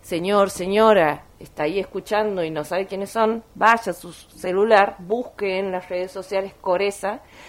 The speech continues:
porque es una agrupación que funciona súper bien de compañeros y compañeras laburantes que tienen puntos fijos de recolección, pero que además ahora tienen un sistema de cuadrilla que pasan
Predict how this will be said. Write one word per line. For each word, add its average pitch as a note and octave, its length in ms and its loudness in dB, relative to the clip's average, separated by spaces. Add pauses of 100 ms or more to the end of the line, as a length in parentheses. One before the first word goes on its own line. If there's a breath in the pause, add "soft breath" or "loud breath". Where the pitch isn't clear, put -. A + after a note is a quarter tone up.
(180 loud breath)
porque F#3+ 280 -4
es G#3 140 -4
una G#3+ 180 0
agrupación G#3 640 -2
que A3 100 -6
funciona G3+ 560 -4
súper G#3 460 -2
bien A3+ 320 2 (500 loud breath)
de F#3+ 840 2
compañeros F#3+ 720 0
y G3+ 60 0
compañeras G3 720 0
laburantes A3+ 1000 2
que F#3+ 260 0
tienen G3 400 -4
puntos G#3 440 -4
fijos A3+ 380 -6
de A3 100 -2
recolección, A3 600 -2
pero C4 220 -4
que G#3+ 100 -2
además C#4 380 -2
ahora D4 420 0
tienen C4+ 320 -4
un C4 120 -6
sistema A3 460 -6
de A3+ 120 -4
cuadrilla G3+ 500 -2
que G#3 100 -6
pasan G3 520 -2